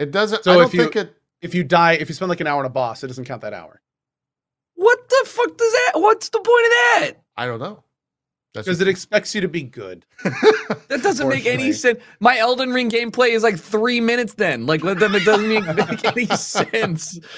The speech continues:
Speaker 3: Like, why? I need to know how much time I've spent physically in there, not, like, how much progress,
Speaker 2: Oh,
Speaker 3: how
Speaker 2: yeah.
Speaker 3: long it took me to progress.
Speaker 1: Am I wrong about
Speaker 2: That's
Speaker 1: that?
Speaker 2: saying thirty-six-ish is how many hours I'm in it, apparently.
Speaker 1: Oh, okay.
Speaker 2: Thirty-six-ish.
Speaker 1: Yeah, you're
Speaker 2: But
Speaker 3: Wow.
Speaker 2: to be,
Speaker 3: Yeah.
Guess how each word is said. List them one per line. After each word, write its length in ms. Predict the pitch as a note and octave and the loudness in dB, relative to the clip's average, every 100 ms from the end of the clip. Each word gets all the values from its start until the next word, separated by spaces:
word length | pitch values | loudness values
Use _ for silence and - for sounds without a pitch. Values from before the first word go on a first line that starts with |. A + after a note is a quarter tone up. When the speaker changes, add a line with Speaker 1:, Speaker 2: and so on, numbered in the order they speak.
| A3 C#3 | -12 -6
Speaker 3:
Like, 240 | G#3+ A3 G3+ | 0 0 2
why? 220 | G#3 G#3+ | 4 4
I 180 | G#3 A#3+ | 2 -2
need 160 | B3+ | -4
to 80 | A#3 | -2
know 100 | A3 | 0
how 80 | G#3 | 2
much 220 | G#3 - | 0 -4
time 280 | - G#3+ G#3 | -4 -2 0
I've 140 | G3 | 0
spent 320 | D#3+ G#3 F#3 | -4 -6 -6
physically 640 | - G3 F#3 F#3+ G3 D#3+ D#3+ | -4 -4 -4 -6 -6 -4 -4
in 120 | F#3+ | -2
there, 220 | C#3+ C3 | -2 -2
not, 320 | B2 D3 D3+ | -2 -4 -4
like, 240 | D#3 D3+ C3 | -2 -2 -2
how 180 | D3+ | -2
much 300 | D#3 D#3 D3+ - _ _ _ | 0 -2 -4 -12 _ _ _
progress, 540 | - D#3+ D#3 D#3 D3 G3 | -2 0 2 0 2 6
Speaker 2:
Oh, 220 | F#3 B2 - | 6 4 -2
Speaker 3:
how 80 | F3+ | -2
Speaker 2:
yeah. 40 | |
Speaker 3:
long 100 | F3 | 0
it 100 | E3 | -2
took 140 | F#3+ | -4
me 100 | E3 | -4
to 80 | D#3 | -4
progress. 360 | - D3 C#3 D#3 | -2 -2 0 2
Speaker 1:
Am 80 | E3+ | 4
I 80 | F3 | 4
wrong 300 | D3+ D#3+ F3+ | 4 2 0
about 160 | F3 | 0
Speaker 2:
That's 140 | F3+ F3+ | 2 2
Speaker 1:
that? 40 | |
Speaker 2:
saying 200 | G#3+ G3 | 0 0
thirty-six-ish 1400 | F3+ - F#3 F#3+ G3+ G3+ F3+ - F3 - C3+ - - - _ _ | -4 -6 0 2 2 0 -4 -6 -8 -8 -12 -12 -16 -18 _ _
is 120 | C3 | -12
how 100 | D3+ C3+ | -6 -4
many 160 | C3+ | -2
hours 300 | B2+ B2+ B2+ | -2 -2 -4
I'm 140 | A#2 G#2+ | -8 -12
in 60 | |
it, 40 | G#2 | -14
apparently. 440 | G2+ G#2 G#2 G#2 D#3 | -14 -14 -16 -4 4
Speaker 1:
Oh, 260 | G3 C#3 - | 4 4 -2
okay. 100 | B2+ | -6
Speaker 2:
Thirty-six-ish. 460 | B2+ E2 E2 - - | -6 -8 -14 -20 -4
Speaker 1:
Yeah, 240 | D3 A#2+ | -2 -2
you're 140 | G2+ C3 | -4 0
Speaker 2:
But 80 | - | 2
Speaker 3:
Wow. 180 | C3 C3+ | 2 0
Speaker 2:
to 60 | |
be, 220 | F#3+ F#3 - | 0 -2 -4
Speaker 3:
Yeah. 340 | E3 C#3+ G#2 | -4 -2 -4